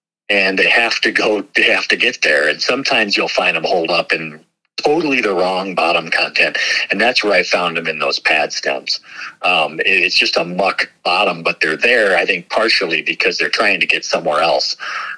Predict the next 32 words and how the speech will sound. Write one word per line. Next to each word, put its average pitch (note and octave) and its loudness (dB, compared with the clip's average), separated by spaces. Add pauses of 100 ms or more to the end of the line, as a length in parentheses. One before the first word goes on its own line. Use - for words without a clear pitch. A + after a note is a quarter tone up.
you F#2+ -2
know, D2+ 2
and D#2+ 2
they're D#2+ 2
holed F2 0
up. F#2 2
But E2+ 0
when F2+ -2
you - 0
find D3 0
'em F#2 -2
in E2 0
that D#2+ 0
pattern, D#2 0
they D#2 0
can E2+ -4
be D#2 -6
really, E2+ 2
really - 0
big - -2
ones. - -4
And - -2
they're F2 2
not A2+ -2
necessarily G#2 0
deep. - 0
I'm F2 -6
talking F#2+ 0
about - -4
crappies - -2
and D2+ 0
bass. D2+ 0